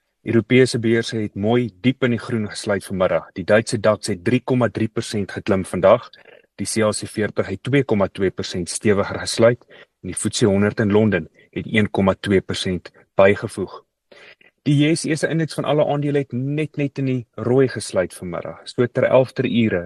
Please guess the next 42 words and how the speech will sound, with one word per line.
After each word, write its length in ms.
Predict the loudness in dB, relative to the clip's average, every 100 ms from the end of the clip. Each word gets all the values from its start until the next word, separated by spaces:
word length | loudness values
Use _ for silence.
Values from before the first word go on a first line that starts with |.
| -6
hy 140 | -10
het 260 | -10 _ 0
nul 220 | 4 4
komma 300 | 2 2 2
nul 300 | 4 4 4
sewe 380 | 0 -4 -4 -4
persent, 560 | -8 -10 -8 -10 -12 _ _
dis 320 | -12 -10 -16 _ _
so 160 | _ -10
te 80 | -8
sê 220 | -6 -6
nul 160 | -6 -8
komma 240 | -6 -4 0
een 160 | 2 2
persent 480 | 0 -2 -2 -2
laer 300 | 2 4 4 0
gesluit 400 | -2 0 0 -4 -20 -20 _ -6
en 220 | -4 0
gedaal 320 | 2 6 6
tot 240 | 4 -2 -2
negenentagtig 800 | -4 -2 -6 0 0 0 -4 0
duisend 460 | 0 0 -2 -8 -2
agthonderd 420 | -4 -2 -4 -4
sewenveertig 840 | -4 -2 -2 -4 -2 -2 -2 -6 -2
punte. 320 | -2 0 -4 -4 _ -20 -20 -20 -8 0
Die 80 |
nywerheidsindeks 720 | 4 6 6 2 0 -4 -4 -6
het 80 |
een 160 | -8 -8
komma 240 | -6 -6
drie 160 | -6 -8
persent 460 | -6 -8 -6 -6 0
hoër 220 | 0 -2
gesluit, 320 | -6 -2 -2
die 80 | -2
finansiële 560 | -4 -4 -4 -2 -2 -2
indeks 380 | -2 -6 -8 -18 -20 _ _
een 160 | -2 -2
komma 260 | 0 0
ses 320 | 0 0 0
persent 460 | -2 -4 -2 -4 0
op, 260 | 0 0